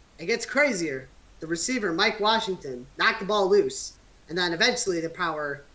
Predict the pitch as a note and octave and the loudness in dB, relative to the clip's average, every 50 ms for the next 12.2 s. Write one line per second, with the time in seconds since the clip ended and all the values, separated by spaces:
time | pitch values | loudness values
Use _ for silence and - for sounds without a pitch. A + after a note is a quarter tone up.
0 | - - - E3 D#3+ - - D#3+ D3 C#3 C#3+ C#3 - - - C#3 B2+ B2+ B2+ B2 | -20 -16 -12 -10 -8 -6 -6 -6 -6 -6 -8 -6 -8 -6 -6 -4 -4 -4 -4 -6
1 | B2 B2+ B2 - - - - - - F3 D#3 - D#3+ C#3+ D3+ D#3 D3+ C#3+ C#3 D3+ | -8 -10 -10 -14 -20 -20 -16 -10 -6 -6 -4 -4 -4 -6 -4 -2 -2 -2 -4 -4
2 | D3+ - F#3+ F3 - D3+ D3 C#3+ D#3 D#3+ E3 - - - D3 C#3 C#3+ - - D3+ | -4 -4 -4 -4 -6 -8 -12 -8 -8 -8 -8 -6 -6 -6 -6 -8 -8 -8 -4 -2
3 | D3 C#3 C3+ - - - - D3+ C#3 C3+ C3+ - F3+ F3+ D#3+ A2+ - - - - | 0 0 0 -2 -6 -8 -6 -6 -6 -4 0 2 4 4 4 2 -4 -8 -18 -20
4 | - - - - - - - - - - - _ - - - - - D#3 D#3+ D#3 | -20 -20 -20 -20 -20 -20 -20 -20 -20 -20 -20 _ -20 -20 -18 -10 -8 -4 -2 -2
5 | D#3 D#3+ E3 D#3+ C3 C3 - - - - - - G3+ A#3 B3+ B3 G#3 - - A#3 | -2 -2 -2 -4 -6 -10 -16 -18 -20 -6 0 2 4 4 4 4 2 2 2 4
6 | A#3 A3+ G#3+ F#3 F#3+ E3+ E3 D#3+ D3+ D3 - D3 D#3 D3+ D3 C#3+ C#3+ C#3+ C#3+ - | 4 4 4 4 4 4 4 4 2 0 -2 -2 0 0 0 0 0 0 -2 -4
7 | - - - A3 A3+ A3 A3 G#3 F#3 - G#3 G#3+ G#3+ G#3 G#3 - - - G#3 G#3+ | -6 -2 2 2 2 2 2 -2 0 2 4 4 4 4 2 -2 -8 -8 -6 -6
8 | G3 F3+ - G3 G3 G3 G3 G3 G3 - - - - - - - - - - - | -4 -4 -2 0 2 2 0 0 -4 -6 -10 -10 -14 -18 -20 -20 -20 -20 -18 -12
9 | - D#3 D3+ D3 D3 D3 C#3+ C#3+ C#3+ C#3+ C#3+ - - - - - - - - - | -8 -6 -6 -4 -4 -4 -4 -6 -6 -8 -10 -12 -16 -20 -20 -20 -20 -20 -20 -20
10 | - - - - - - C#3 C#3+ C#3 - G3 G3 G3 F#3 F#3+ G3 F3 E3 E3 F#3+ | -20 -20 -20 -20 -20 -16 -14 -14 -4 0 4 6 6 6 6 4 2 4 4 6
11 | G3 F#3+ F#3+ - - A3 A#3+ A#3+ A#3 - - - - - - - - - - C#3+ | 6 4 4 2 2 0 0 0 -2 -6 -14 -20 -20 -20 -20 -20 -20 -16 -8 -4
12 | D3 D3 D3+ D#3+ | -4 -2 -2 -2